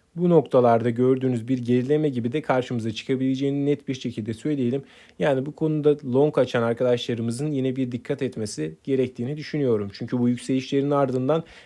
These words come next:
önemli gerilemeler, iğnelemelerin çok çok karşımıza çıktığını ve sık sık bunları gördüğümüzde sizler de artık şahit olduğunuzu düşünüyorum arkadaşlar. Ve baktığımız zaman da bu kripto piyasasının neden yükseldiğini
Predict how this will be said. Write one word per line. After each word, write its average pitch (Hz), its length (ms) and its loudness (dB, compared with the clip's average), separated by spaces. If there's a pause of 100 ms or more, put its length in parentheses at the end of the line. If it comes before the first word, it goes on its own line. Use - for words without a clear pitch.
önemli 127 380 0
gerilemeler, 110 580 2
iğnelemelerin 127 880 -2 (240)
çok - 260 -2
çok 127 200 0
karşımıza 117 480 0
çıktığını 135 480 -6
ve 156 100 -2
sık 151 220 -8
sık 135 240 -10
bunları 135 300 0
gördüğümüzde 131 720 0 (500)
sizler 131 480 2
de 143 80 4
artık 127 300 0
şahit 139 360 2
olduğunuzu 120 600 -2 (320)
düşünüyorum 127 560 0
arkadaşlar. 107 680 -6 (960)
Ve 131 220 4
baktığımız 151 500 2
zaman 131 340 4
da 117 100 2
bu 123 120 -10
kripto 160 400 -4
piyasasının 143 580 -4
neden 139 260 2
yükseldiğini 117 720 -2